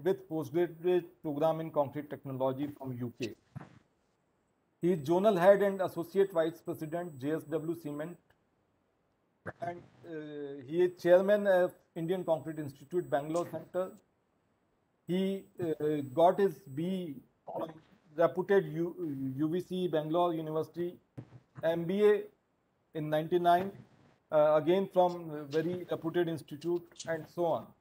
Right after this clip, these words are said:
So I welcome, uh, Doctor Manjunatha sir, uh, in today's session, and with this brief profile, uh, I request him. I have been hearing him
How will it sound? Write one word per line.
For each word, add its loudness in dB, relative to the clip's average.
So 2
I 8
welcome, 2
uh, 0
Doctor 0
Manjunatha -2
sir, -8
uh, 4
in -8
today's 0
session, -2
and -2
with 0
this 6
brief -8
profile, 2
uh, 0
I 4
request 2
him. -6
I 8
have 8
been 6
hearing 8
him 4